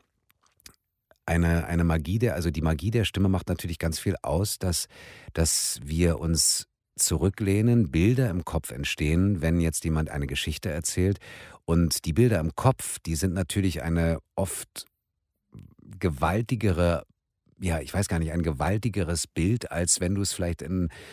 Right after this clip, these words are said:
in, in, auf dem Foto siehst oder sowas, ja. Also wenn du jetzt sagst, „Pass auf, ich erzähle dir jetzt mal die Geschichte, ähm, von, von, von dem Mädchen, was, was, äh, den Wolf im Wald trifft, also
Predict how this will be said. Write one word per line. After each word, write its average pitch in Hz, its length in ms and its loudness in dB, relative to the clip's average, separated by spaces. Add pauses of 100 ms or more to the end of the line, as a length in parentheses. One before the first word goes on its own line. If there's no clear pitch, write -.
(220)
in, 87 220 2
in, 85 280 -2
auf - 160 -6
dem 95 100 2
Foto 127 320 0
siehst 64 320 -4
oder 65 160 -6
sowas, 58 320 -8
ja. 73 200 -2
Also 82 180 -4
wenn 85 120 2
du 90 60 4
jetzt 85 160 2
sagst, 87 240 0
„Pass 82 160 -2
auf, 80 100 -6
ich 78 80 -4
erzähle 87 260 -2
dir 98 60 0
jetzt 87 140 -2
mal 82 100 0
die 78 100 -2
Geschichte, 85 580 -2 (500)
ähm, 76 480 0
von, 78 500 0
von, 76 360 -2
von 73 320 -2
dem 69 160 -2
Mädchen, 82 480 2
was, - 380 0
was, 76 320 -2
äh, 73 360 -2
den 76 220 -2
Wolf 85 280 4
im 76 340 -2
Wald 73 240 0
trifft, - 360 -4
also 73 300 -4